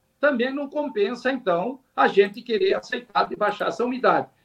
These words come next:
que hoje representa, que a, a, representa uma perca direta no bolso do produtor rural, em torno de dois por cento de tudo que ele produz,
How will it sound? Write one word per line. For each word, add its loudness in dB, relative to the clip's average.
que 4
hoje 8
representa, 0
que -6
a, 6
a, 2
representa -4
uma -2
perca 4
direta 4
no -2
bolso 2
do 2
produtor -8
rural, 6
em 2
torno 8
de 8
dois 8
por -6
cento -6
de -10
tudo -6
que 0
ele 8
produz, 0